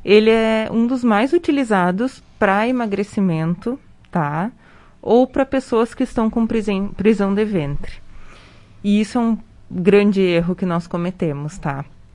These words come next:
Ah, eu me criei com o chá de Sene, né? Ah, tô, tá com o intestino preso, toma um chazinho de Sene. Gente, aquilo dá uma dor de barriga desgraçada, dói, dói muito.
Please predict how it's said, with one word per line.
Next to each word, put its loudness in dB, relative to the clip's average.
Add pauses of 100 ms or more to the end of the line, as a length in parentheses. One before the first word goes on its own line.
(460)
Ah, 2
eu 6
me 4
criei 2 (160)
com -4
o -2
chá 0
de -2
Sene, -4
né? -6
Ah, 0
tô, 0 (380)
tá 2
com 4
o 8
intestino 2
preso, 2
toma 4
um 2
chazinho 2
de 4
Sene. 0
Gente, 2
aquilo -2
dá 2
uma 2
dor 2
de 0
barriga 2 (640)
desgraçada, 2
dói, 4
dói 0
muito. 0